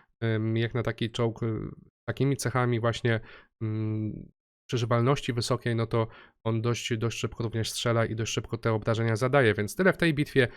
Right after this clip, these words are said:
i zapraszam was do kolejnej od razu. No i znajdujemy się już w drugiej bitwie, oczywiście ten sam pojazd, to była moja, tamta bitwa była moją pierwszą bitwą w ogóle na tym pojeździe,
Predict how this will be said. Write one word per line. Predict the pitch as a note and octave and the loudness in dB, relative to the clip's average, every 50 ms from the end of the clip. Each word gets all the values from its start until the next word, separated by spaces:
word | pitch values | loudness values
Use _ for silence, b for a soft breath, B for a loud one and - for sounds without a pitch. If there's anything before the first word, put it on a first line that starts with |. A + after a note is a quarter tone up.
| B B B | B B B
i | - A#2+ | -8 -2
zapraszam | - B2 - A#2 A2 - - A2 G#2 G2+ | 0 0 2 2 0 2 0 0 0 0
was | G#2 G2+ F#2 G#2+ G2+ | 0 -2 -2 -4 -2
do | A2 A2+ A#2+ | 0 0 0
kolejnej | A#2 - - B2+ A#2 A2+ G#2+ G#2+ G#2 G#2 G2 | 0 -2 0 0 2 2 2 2 0 0 -2
od | - G#2+ G2 G2 - | -2 -4 -6 -4 -4
razu. | G2+ F#2+ F#2+ G2+ - - _ _ _ _ _ _ _ _ _ _ _ _ _ _ _ _ _ _ _ _ _ _ _ _ _ - | -4 -4 -4 -8 -10 -10 _ _ _ _ _ _ _ _ _ _ _ _ _ _ _ _ _ _ _ _ _ _ _ _ _ 2
No | C#3 E3+ F#3 | 4 6 6
i | F3+ | 6
znajdujemy | C#3 - D#3 D3+ C#3 C#3 C#3 C3 C3 A#2+ | 6 6 4 4 6 6 6 4 4 4
się | - B2 | 2 2
już | G#2+ G2 | 0 0
w | G#2 | -2
drugiej | C3 C3+ D#3 C#3 C3+ C3 | -2 -2 2 4 4 2
bitwie, | A#2 A#2 B2 - - - B2+ A#2+ - | 4 2 -4 -4 2 4 4 6 6
oczywiście | - C#3 - - C3+ A#2+ A#2 - - A#2 | 4 0 0 0 0 0 0 0 -2 -4
ten | - - E3 D#3 C#3 | 0 2 4 4 4
sam | - D3 B2+ A#2 | 4 2 2 2
pojazd, | - D3 C3 C3 B2+ - | 2 2 2 2 2 0
to | - C3+ | -4 -2
była | B2+ D3 D3+ D#3 | 0 2 2 4
moja, | E3+ F3 E3+ E3 D3+ - - _ - - - | 4 6 6 4 4 2 -4 _ -20 0 2
tamta | G3 G#3 G#3+ G#3 F#3+ | 4 4 6 4 4
bitwa | D#3+ F#3 - - E3 | 4 4 2 2 2
była | D3 C#3 C#3+ | 2 2 2
moją | C#3+ C#3+ C3+ C3 B2+ | 2 4 2 2 0
pierwszą | - - D3 D3 - - C3+ A#2+ | 0 0 0 0 0 -2 -2 -2
bitwą | A#2+ A#2 - C3 A#2 | -2 -2 0 0 2
w | A2+ | 2
ogóle | A2+ A2 A#2 A2+ | 2 4 4 4
na | G#2+ | 4
tym | G#2+ - G#2+ F#2 | 2 0 -2 0
pojeździe, | - A2 A2+ A#2+ A2+ A2 - A#2+ | 0 2 2 2 2 4 4 2